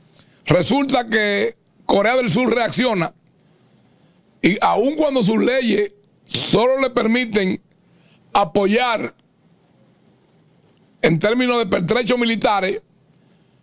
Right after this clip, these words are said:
en aspectos no letales. Le ha donado chalecos, botiquines, vehículos para asistir y ayudar a los heridos,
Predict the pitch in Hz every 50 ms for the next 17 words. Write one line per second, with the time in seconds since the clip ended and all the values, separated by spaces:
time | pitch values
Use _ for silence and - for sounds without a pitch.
0 | _ _ _ _ _ _ _ _ _ _ _ _ 143 170 180 180 - - - 233
1 | 247 240 240 247 208 208 220 226 247 262 262 240 185 - 214 190 - 156 - -
2 | - - - - - _ _ _ _ _ _ _ _ _ _ _ _ _ _ _
3 | _ _ _ _ _ _ _ - 170 160 139 170 190 226 226 226 240 254 262 254
4 | 262 269 - - - - - 165 - 156 156 202 269 269 262 - 233 233 247 -
5 | - - _ _ _ _ - 190 180 160 - 170 160 - - 254 294 294 262 226
6 | 220 202 - - - _ _ _ _ _ _ _ _ _ _ _ _ _ _ _
7 | _ _ _ _ _ _ _ _ _ _ - 160 165 170 175 185 214 196 190 -
8 | 220 214 214 208 208 202 196 190 196 - - _ _ _ _ _ _ _ _ _
9 | _ - 175 175 180 185 180 180 175 175 175 170 170 170 165 160 - - _ _
10 | _ _ _ _ _ _ _ _ _ - 175 156 131 165 160 - - 196 202 220
11 | 226 220 220 240 - _ _ _ _ _ _ _ _ _ _ _ _ _ _ _
12 | _ _ _ _ - 185 180 175 175 170 170 170 170 170 170 170 170 170 175 170
13 | 185 180 180 175 185 202 214 214 214 214 175 156 185 196 247 277 254 233 - 123
14 | - - - -